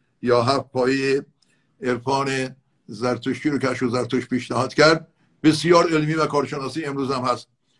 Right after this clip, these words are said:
اه، و طی بکنه. و همچنین همین انسان می‌تونه من خودش رو برعکس، برعکس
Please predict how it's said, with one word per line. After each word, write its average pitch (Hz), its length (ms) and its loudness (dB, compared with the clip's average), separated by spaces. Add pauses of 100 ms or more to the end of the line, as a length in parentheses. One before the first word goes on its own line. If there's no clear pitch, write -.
(300)
اه، 131 240 0
و 139 400 0
طی 160 240 2
بکنه. 185 540 -6 (360)
و 131 260 -4
همچنین 226 840 0
همین 226 480 0
انسان 139 560 -6 (460)
می‌تونه 147 840 0
من 147 320 0
خودش 190 340 -2
رو 220 400 0 (340)
برعکس، 151 800 0 (840)
برعکس 147 840 0